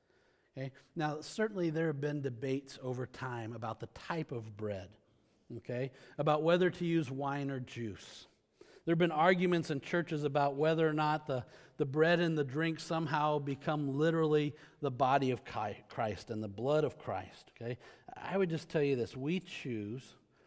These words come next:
to not lose the meaning of the ceremony in all of the chaos. Okay? Instead, we want to focus on what Jesus told us to do, remembering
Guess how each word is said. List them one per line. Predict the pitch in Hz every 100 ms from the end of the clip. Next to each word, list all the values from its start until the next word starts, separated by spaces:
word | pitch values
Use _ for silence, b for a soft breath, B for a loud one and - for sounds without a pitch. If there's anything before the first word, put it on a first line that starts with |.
| b b -
to | 127
not | 131 139 123
lose | 127 147 151 123 120 117 - B B _
the | 123
meaning | 120 139 151 151 147 147 135 127 _ b b
of | 123
the | 120
ceremony | - - 143 131 120 113 113 113 107 b b -
in | 110
all | 110 107
of | 95
the |
chaos. | 101 - 82 - - - - _ _ _ _ _ _ _ _ -
Okay? | 131 - _
Instead, | 123 - - 139 117 101 - - _ _ _ _ _ _ _ _ _ _ b b b b
we | 117
want | 113 107
to |
focus | - 123 120 107 - -
on | 104 104 104
what | 107 104 - B B 120
Jesus | 110 113 110 104 -
told | - 104 104 101 -
us | 101 - -
to | 101
do, | 95 87 - _ b b b
remembering | 120 107 104 117 139 113 107 120